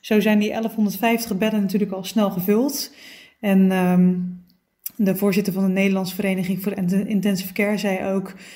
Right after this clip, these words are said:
dat hij verwachtte dat aan de eind van de we-, aan, aan het eind van deze week, eh, die bedden misschien al wel vol liggen. Dus daarom is het zo hard nodig dat er in het hele land, zeg maar, gewerkt wordt aan een, eh,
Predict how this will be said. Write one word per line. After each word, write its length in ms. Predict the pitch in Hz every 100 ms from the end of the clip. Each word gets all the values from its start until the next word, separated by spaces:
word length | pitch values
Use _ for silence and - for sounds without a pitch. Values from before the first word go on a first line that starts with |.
| -
dat 180 | - 185
hij 80 | 196
verwachtte 480 | 180 180 196 190 208
dat 180 | 196 185
aan 120 | 185
de 60 |
eind 280 | 196 208 220
van 120 | 214
de 80 | 220
we-, 280 | 202 208 -
aan, 420 | 208 190 214 - -
aan 100 | 214
het 100 | 190
eind 220 | 202 226
van 140 | -
deze 320 | 208 208 208 202
week, 400 | 196 202 - - - - - _
eh, 240 | - 190 185 185 185
die 100 | 190
bedden 240 | 202 190
misschien 280 | 190 180 202
al 120 | 180
wel 200 | 180 180
vol 260 | 180 208 202
liggen. 600 | 185 180 180 208 269 - - - _ _
Dus 380 | 196 196 - -
daarom 260 | 196 196
is 60 | 196
het 140 | 208
zo 500 | - 208 202 214 208 -
hard 260 | - 226 226
nodig 380 | 214 220 226 214
dat 180 | 214 208
er 60 |
in 120 | 202
het 100 | 202
hele 240 | 208 226 220
land, 320 | 208 208 214
zeg 160 | 196 208
maar, 120 | 196
gewerkt 400 | 202 196 202 202
wordt 180 | 202 196
aan 300 | 190 185 185
een, 240 | 185 185
eh, 380 | 185 180 180